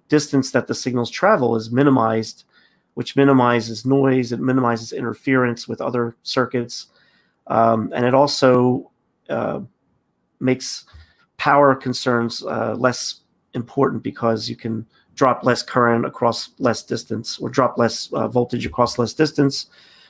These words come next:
if it's for power traces. And we do a lot of, uh, very high power stuff. So, um, the fatness of traces on boards, the, the thickness of the copper on the board, and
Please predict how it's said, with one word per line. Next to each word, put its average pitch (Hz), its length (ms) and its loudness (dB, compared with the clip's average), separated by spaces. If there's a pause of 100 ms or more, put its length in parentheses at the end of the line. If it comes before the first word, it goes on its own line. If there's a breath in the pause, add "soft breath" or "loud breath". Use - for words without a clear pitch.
(100)
if - 160 -6
it's 120 140 -4
for 120 220 2
power 127 260 2
traces. 120 720 -2 (520)
And 123 140 -2
we 135 80 2
do 165 220 2
a - 20 4
lot 135 220 8
of, 123 160 0
uh, - 460 -10
very 139 260 4
high 143 180 2
power 127 320 0
stuff. - 460 -2
So, 113 420 0 (560 soft breath)
um, 110 460 0 (340)
the 127 60 -14
fatness - 500 0
of 120 100 -4
traces 123 460 -2
on 117 140 2
boards, 117 500 -2
the, - 140 -20 (200)
the 117 120 -2
thickness - 500 0
of - 160 -4
the 117 60 -2
copper - 420 0
on 127 120 4
the 123 60 2
board, 120 480 2 (680 soft breath)
and 117 320 2